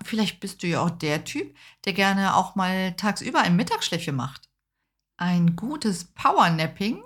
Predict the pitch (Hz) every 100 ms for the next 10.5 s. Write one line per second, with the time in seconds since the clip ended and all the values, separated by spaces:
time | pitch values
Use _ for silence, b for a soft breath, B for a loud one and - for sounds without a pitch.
0 | - 160 170 170 156 147 - 143 143 -
1 | 226 226 - 165 151 160 151 160 214 233
2 | - 208 - 262 302 - 180 170 170 170
3 | 165 147 135 147 214 220 - 143 - 123
4 | 113 - 160 147 147 143 - 269 B B
5 | B B - 247 - 285 370 - - 262
6 | 262 - 202 220 220 131 - b b b
7 | b - 175 214 311 208 175 170 - 180
8 | - 175 156 147 135 165 175 202 170 170
9 | 156 165 170 151 156 156 - - 151 139
10 | - 120 156 -